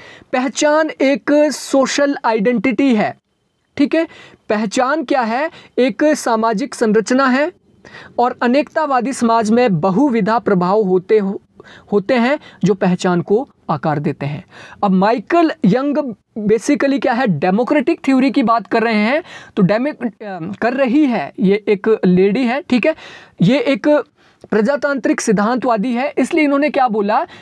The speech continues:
कि मल्टी-, मल्टीकल्चरलिज्म के अंदर क्या है, लोगों को उनके अधिकार होने चाहिए, उनको स्वतंत्रता होनी चाहिए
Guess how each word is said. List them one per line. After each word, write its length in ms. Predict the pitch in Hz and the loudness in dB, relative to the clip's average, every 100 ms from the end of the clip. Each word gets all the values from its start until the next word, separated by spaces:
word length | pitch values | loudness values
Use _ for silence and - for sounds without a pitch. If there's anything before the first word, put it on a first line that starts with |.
| - | -2
कि 60 | 269 | 2
मल्टी-, 480 | 240 285 277 359 - - | 2 2 0 -2 -2 -2
मल्टीकल्चरलिज्म 1000 | 269 294 349 302 262 254 262 247 247 233 | -2 0 0 0 -2 0 2 2 2 0
के 100 | 247 | 0
अंदर 220 | 214 233 | 0 0
क्या 160 | 240 214 | 0 0
है, 160 | 247 | 0
लोगों 340 | 247 233 220 262 | -2 -2 -2 0
को 180 | 302 | 0
उनके 320 | 311 233 233 269 | 0 0 0 0
अधिकार 440 | 226 208 254 277 | 0 0 0 0
होने 240 | 240 247 | -2 -6
चाहिए, 520 | 220 247 220 247 277 285 - - 240 | -2 0 0 0 0 -2 -10 -6 -2
उनको 260 | 269 330 | 0 0
स्वतंत्रता 640 | - 240 220 240 269 269 277 | -2 -2 0 0 0 0 -2
होनी 280 | 247 254 | -2 -4
चाहिए 480 | 214 254 220 247 277 | -2 -2 0 0 -2